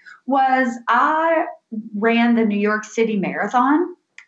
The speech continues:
It was sort of a bucket list. I'm not a huge runner,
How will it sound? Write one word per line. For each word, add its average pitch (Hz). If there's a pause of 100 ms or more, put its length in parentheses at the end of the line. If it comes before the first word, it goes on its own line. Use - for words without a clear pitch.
It 269
was 330
sort 440
of 403
a -
bucket 208
list. 220
I'm 208
not 220
a 233
huge 233
runner, 196